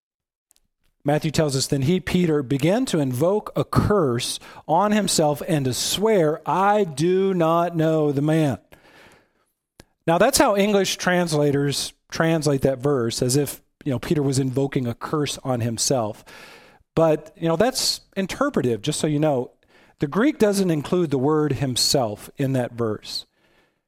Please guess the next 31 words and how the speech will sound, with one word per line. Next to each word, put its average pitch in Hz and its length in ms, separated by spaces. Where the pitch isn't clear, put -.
So - 140
it's 156 120
entirely 196 400
possible, 147 840
and 127 120
the 135 60
commentator 170 500
R 147 120
T 147 160
France 143 440
put - 180
this 135 120
forward 143 280
as 117 100
a 113 60
theory, 143 300
that 127 140
Peter 247 240
doesn't 165 280
invoke 135 360
a 123 80
curse - 400
on 127 120
himself. 107 760
He 147 160
actually 233 320
invokes 139 340
a 131 60
curse 143 340
on 117 260
Jesus 156 760